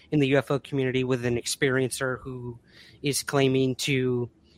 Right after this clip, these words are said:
finally provide evidence of aliens living in, what is it, mountains or a cave or something like that. And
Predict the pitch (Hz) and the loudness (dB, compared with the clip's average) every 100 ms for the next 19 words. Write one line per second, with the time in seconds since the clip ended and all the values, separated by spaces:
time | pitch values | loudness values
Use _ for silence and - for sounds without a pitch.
0 | - _ _ - - 190 180 180 160 139 | -20 _ _ -20 6 10 12 10 8 4
1 | 135 156 143 147 139 139 139 135 131 - | 2 0 4 6 4 2 2 0 -2 -6
2 | 165 143 156 143 143 143 135 120 139 139 | 0 0 2 0 2 0 0 -2 -2 2
3 | 139 135 139 135 131 127 120 _ - _ | 2 0 0 2 2 0 -4 _ -20 _
4 | _ 135 135 120 113 139 160 - 165 147 | _ -4 0 0 2 4 4 2 2 2
5 | 135 147 135 131 - - 151 151 139 131 | 2 2 2 0 -2 0 2 2 0 -4
6 | - 143 151 139 120 120 135 131 - - | -2 0 0 0 0 4 6 6 -2 -20
7 | - - 185 180 170 | -20 0 6 6 6